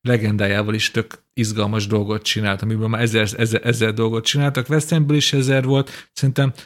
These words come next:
hogyha őt kiszabadítanánk, nem tudom, az, az ukrán Kárpátokba, Máramarosba, ezzel a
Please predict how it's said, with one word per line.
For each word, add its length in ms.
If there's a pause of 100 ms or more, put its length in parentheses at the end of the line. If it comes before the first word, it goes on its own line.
hogyha 180
őt 180
kiszabadítanánk, 880
nem 220
tudom, 220 (340)
az, 220 (180)
az 140
ukrán 320
Kárpátokba, 880 (460)
Máramarosba, 760 (160)
ezzel 260
a 260